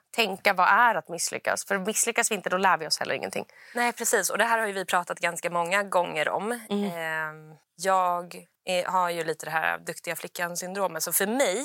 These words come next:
Speaker 1: Mm.
Speaker 2: det här med misslyckande är ju extremt liksom stort och
Speaker 1: Mm.
Speaker 2: så jobbigt. Och det kan verkligen vara det minsta lilla, att jag skriver fel i en,
Speaker 1: Mm.
Speaker 2: alltså i en rubrik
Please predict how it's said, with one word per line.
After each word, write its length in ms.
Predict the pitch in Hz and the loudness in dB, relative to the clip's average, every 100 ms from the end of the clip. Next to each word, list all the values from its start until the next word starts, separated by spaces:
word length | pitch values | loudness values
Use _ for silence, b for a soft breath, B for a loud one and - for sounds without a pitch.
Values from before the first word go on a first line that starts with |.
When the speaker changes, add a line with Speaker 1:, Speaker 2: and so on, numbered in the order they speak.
| 330 | -6
Speaker 1:
Mm. 300 | 160 151 - | -10 -14 -6
Speaker 2:
det 80 | 196 | -2
här 120 | 170 | -2
med 120 | 170 | -4
misslyckande 840 | 175 - 202 - 190 175 165 175 226 - _ | -6 -6 -6 -2 -2 0 0 0 -2 -8 _
är 140 | 180 | 2
ju 140 | 180 175 | 2 -2
extremt 1000 | 180 - - - 240 247 175 - 170 - | -4 0 -2 0 -2 -2 -4 -6 -10 -8
liksom 320 | 175 190 185 | -2 -2 -2
stort 500 | - - - - - _ | -2 -4 -6 -6 -8 _
och 60 | - | -6
Speaker 1:
Mm. 60 | 180 | 0
Speaker 2:
så 600 | - - - 262 202 175 | 2 2 2 -2 -2 -2
jobbigt. 600 | 175 170 175 - - - | -2 -4 -6 -12 -8 -4
Och 60 | 190 | -2
det 100 | 175 | 0
kan 140 | 202 | 2
verkligen 260 | 196 - 170 | 2 0 0
vara 280 | 160 156 151 | 2 2 0
det 360 | - 180 180 | -8 -8 -4
minsta 340 | 180 175 - 170 | -4 -4 -2 -2
lilla, 320 | 170 170 175 | -2 0 0
att 220 | 151 - | 0 -2
jag 240 | 160 160 | 0 0
skriver 320 | - - 165 165 | 0 0 0 0
fel 360 | 208 175 151 | 0 0 0
i 120 | 151 151 | 2 2
en, 320 | 147 151 147 | 0 -4 -8
Speaker 1:
Mm. 160 | - 160 | -4 -2
Speaker 2:
alltså 180 | - | 0
i 80 | 165 | 2
en 180 | 165 170 | 0 0
rubrik 580 | 165 165 196 247 170 | -2 -2 0 0 -2